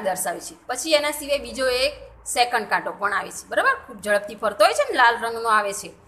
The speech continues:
તો આ મોટો કાંટો મિનિટ અને નાનો કાંટો કલાક, બરાબર? આ રીતનું મિનિટ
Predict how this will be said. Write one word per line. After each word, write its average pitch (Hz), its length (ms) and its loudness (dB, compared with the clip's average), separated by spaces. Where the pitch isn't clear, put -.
તો 311 60 4
આ 277 120 8
મોટો 226 220 -4
કાંટો 214 220 -2
મિનિટ 233 440 -6
અને 208 120 -10
નાનો 208 280 -2
કાંટો 220 300 -2
કલાક, 196 360 0
બરાબર? 370 260 2
આ 277 120 6
રીતનું 277 400 -8
મિનિટ 269 300 -6